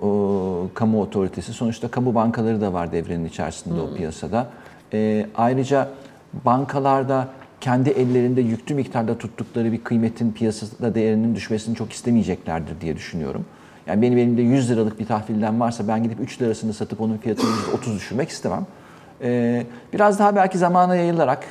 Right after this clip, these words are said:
Speaker 1: işte,
Speaker 2: Hmm.
Speaker 1: e, bu d-, sorun halledilecektir diye düşünüyorum ama normal bir şey. Yani bir de şu var. Şimdi Türkiye'de T L hazine bonosunda verim eğrisi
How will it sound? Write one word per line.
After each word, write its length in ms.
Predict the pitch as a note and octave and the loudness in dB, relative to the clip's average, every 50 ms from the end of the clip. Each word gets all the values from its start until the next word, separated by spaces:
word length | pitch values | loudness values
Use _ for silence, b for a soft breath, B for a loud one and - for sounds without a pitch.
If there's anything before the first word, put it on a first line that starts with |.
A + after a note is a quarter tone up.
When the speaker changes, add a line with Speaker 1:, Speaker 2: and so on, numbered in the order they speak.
| - - | -16 -16
Speaker 1:
işte, 360 | - - D3+ C#3+ C3+ A#2+ - - - | -6 0 2 2 2 0 -4 -8 -4
Speaker 2:
Hmm. 100 | - G3+ F#3 E3+ D3+ - | -2 -2 -2 -2 -2 -2
Speaker 1:
e, 360 | C3+ C3 C3 C3 B2+ B2+ B2 - - - | 0 2 4 4 4 2 0 -2 -4 -2
bu 340 | B2+ C3+ C#3+ C#3+ C3+ C3+ - - - - | 2 2 4 4 2 2 -2 -8 -6 -4
d-, 120 | D3 - - | -4 -4 -2
sorun 280 | - C#3 B2+ B2+ B2+ | 0 2 4 4 4
halledilecektir 800 | A#2+ A#2 A2+ A2+ A#2 A2 A2+ A2 G2+ G#2 G#2+ G#2 - - A2 G2 | 4 4 4 4 4 2 2 2 2 2 0 0 -2 -4 -4 -2
diye 140 | A2 G#2+ G#2 | 0 0 -2
düşünüyorum 360 | G2 - - - D#3+ F#3+ G#3 | -2 -4 -8 -6 -2 -2 0
ama 220 | G3+ F3 D3+ A#2+ - B B B B B B B B | 0 0 -2 -2 -4 B B B B B B B B
normal 520 | B2 C3+ D3+ D#3+ F3 F#3 G#3 A3 A3 G#3 | 2 4 4 4 4 4 2 2 2 2
bir 60 | F#3+ | 0
şey. 200 | - - B2+ A2+ | -2 -2 -2 0
Yani 160 | A#2+ A#2 A#2 | 0 0 -2
bir 80 | C#3 F3 | 0 0
de 80 | G#3 E3 | 0 0
şu 180 | - - F3 | 0 0 0
var. 220 | D#3+ G#2 G2 - - | 0 0 0 -2 -4
Şimdi 240 | - F3 E3 D#3+ C#3 - B B B B B B B - | -6 -4 -2 -2 -4 -4 B B B B B B B -4
Türkiye'de 520 | - G3+ G3 - - D3+ A#2+ A#2 D#3+ A3 G#3+ - - - - - - - - - | -2 -2 -2 0 0 0 0 0 0 -4 -6 -8 -16 -20 -20 -20 -20 -20 -8 -2
T 220 | D#3 C#3+ C#3+ C#3+ | 0 2 2 2
L 80 | D#3+ F3 | 2 0
hazine 440 | D#3+ D3 C3+ B2 C#3+ D3+ E3+ D#3 | 0 0 0 0 0 -2 -2 0
bonosunda 540 | C3 A#2+ A2+ A2 - - A#2+ A#2+ D#3 D3+ B2 | 0 0 -2 -2 -4 -4 -4 -4 -2 0 2
verim 260 | A#2 B2+ C3+ F3 F3+ | 4 4 4 4 2
eğrisi 460 | C#3+ A#2 G#2+ F#2+ F#2 - - F#3 G3+ | 2 2 2 0 -2 -4 -4 -4 -6